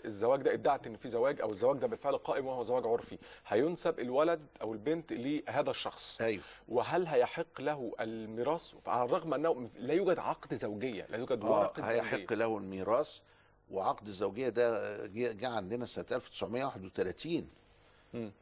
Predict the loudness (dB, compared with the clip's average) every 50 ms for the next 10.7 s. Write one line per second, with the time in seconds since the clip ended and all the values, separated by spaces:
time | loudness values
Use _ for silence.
0 | _ _ _ -4 -4 -2 -2 -2 -4 -2 0 2 2 4 4 2 2 0 -2 -4
1 | -4 -2 -2 -2 -2 -2 -4 -2 2 2 2 2 0 -4 -6 -6 -6 -8 -6 0
2 | 2 2 2 0 -2 -10 -10 -8 -4 -4 -2 -2 0 0 0 0 0 -4 -6 -6
3 | -6 -4 -4 -2 0 2 2 2 2 2 -2 -6 -6 -2 0 0 0 0 -2 -4
4 | -2 0 0 2 2 2 0 0 -2 -4 -4 -2 -4 -4 -2 -2 -2 -4 -4 -4
5 | -4 -6 -2 0 0 0 0 -2 -4 -4 -4 -6 -6 -6 -4 -2 0 0 0 0
6 | 0 -2 0 0 0 2 2 0 0 0 -2 -2 -2 -6 -8 -8 -4 -2 -2 -2
7 | 0 -2 -6 -6 -6 -10 _ -20 -20 _ _ _ -12 -8 -8 -4 -4 -4 -6 -6
8 | -8 -6 -4 0 2 4 4 4 2 -2 -4 -6 -8 -6 -2 0 0 2 2 0
9 | 0 0 -4 -6 -6 -6 -4 0 0 2 2 4 4 2 2 2 0 0 2 0
10 | 0 0 0 -2 2 4 4 4 4 2 -4 -8 -12